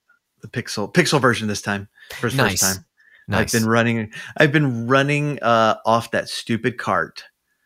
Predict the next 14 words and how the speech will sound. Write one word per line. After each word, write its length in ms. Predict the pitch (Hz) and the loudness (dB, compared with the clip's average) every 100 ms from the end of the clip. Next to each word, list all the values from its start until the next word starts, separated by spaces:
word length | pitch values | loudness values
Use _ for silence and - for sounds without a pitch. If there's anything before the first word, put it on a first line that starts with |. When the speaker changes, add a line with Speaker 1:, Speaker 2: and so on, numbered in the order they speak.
| _ _ _ _ _ - - 208 - | _ _ _ _ _ -16 -6 -2 2
Speaker 1:
for 680 | 113 107 104 104 101 104 101 - - _ _ - - - | 2 4 4 4 4 2 -2 -6 -10 _ _ -20 -20 -14
Speaker 2:
<laughs> 1080 | - - - - _ - - _ _ _ | -14 -14 -20 -20 _ -20 -20 _ _ _
Speaker 1:
close 380 | - 131 151 165 | -14 -8 -6 -4
to 140 | 131 104 - _ _ - - | -4 -6 -10 _ _ -20 -8
thirty 280 | 113 160 202 | -6 -4 -2
years. 260 | 196 220 | -2 -2
When 120 | 202 | 0
did 80 | 294 349 | 0 0
that 80 | |
game 180 | 175 104 | -2 -8
come 160 | - 104 | -6 -2
Speaker 2:
Wow. 180 | 87 87 | 0 -2
Speaker 1:
out? 140 | 80 | -4
Like, 160 | 113 | -10